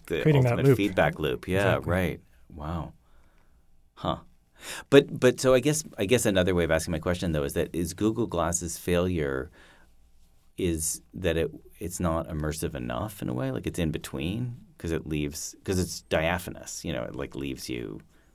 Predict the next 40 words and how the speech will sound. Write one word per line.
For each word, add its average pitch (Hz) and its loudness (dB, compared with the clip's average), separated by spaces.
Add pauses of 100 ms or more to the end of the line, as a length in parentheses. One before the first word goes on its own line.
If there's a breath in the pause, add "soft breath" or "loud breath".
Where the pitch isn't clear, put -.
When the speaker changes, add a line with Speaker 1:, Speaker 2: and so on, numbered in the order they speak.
(160)
Speaker 1:
partly 67 -4 (560)
gathering 71 -4
data 65 -4
from 62 -6
the 65 -8
glass 64 -4
and - -10
partly 50 -8 (340)
looking - -6
through - -6 (120)
it. - -20 (1040 soft breath)
Speaker 2:
I 170 -2
mean, 175 4
one, 220 8
one 208 4
way 208 8
I 175 6
tried 170 4
to 151 8 (180)
think 160 0
through 151 6
the 127 4
historical 151 4
question 110 2
of 104 0 (320)
when 120 4
a 113 4
technology 113 4
sort 104 -2
of 98 -6 (1200)
makes 113 4
the 104 2
leap 135 4
from - 2
Speaker 1:
Yeah. 90 8
Speaker 2:
being 113 4
something 113 0
that's 101 -2
going 107 0
to 104 -6